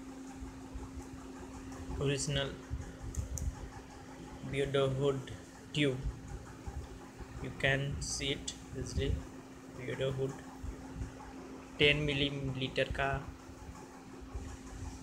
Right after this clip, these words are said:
tube. <clears throat> So friends, you, how to use this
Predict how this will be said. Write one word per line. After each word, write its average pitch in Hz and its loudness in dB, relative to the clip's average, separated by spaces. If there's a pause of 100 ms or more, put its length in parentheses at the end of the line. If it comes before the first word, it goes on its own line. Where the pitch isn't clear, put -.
(1300)
tube. 131 0 (480)
<clears throat> 175 12 (1400)
So - 6
friends, 170 8 (1900)
you, 165 12
how 165 12
to 208 10
use 185 12
this 170 8